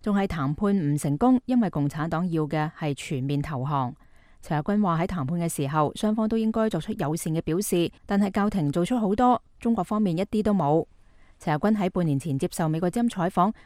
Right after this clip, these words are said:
曾經對中國同埋梵蒂岡之間可能達成主教任命協議表示擔憂。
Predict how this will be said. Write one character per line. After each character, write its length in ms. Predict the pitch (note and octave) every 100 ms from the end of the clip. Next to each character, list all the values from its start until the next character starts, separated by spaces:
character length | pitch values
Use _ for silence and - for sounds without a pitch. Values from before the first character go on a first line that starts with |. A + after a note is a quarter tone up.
| -
曾 140 | -
經 120 | D3 G3+
對 160 | F3+ E3
中 200 | A3 A3
國 160 | F3 -
同 140 | F3+
埋 100 | D3
梵 180 | D3 C#3+
蒂 100 | B3+
岡 220 | F#4+ B3
之 120 | C4
間 200 | C4 C4 B3
可 200 | - G#3+
能 180 | F3+
達 140 | C3 D3
成 240 | D#3+ C#3+
主 160 | C#3+ G3
教 180 | A3 F#3
任 140 | E3
命 160 | D3+ D#3
協 100 | F3
議 260 | D3 D#3 -
表 160 | D3
示 220 | F3 D#3 C#3
擔 200 | F#3+ G3
憂。 280 | G#3+ G#3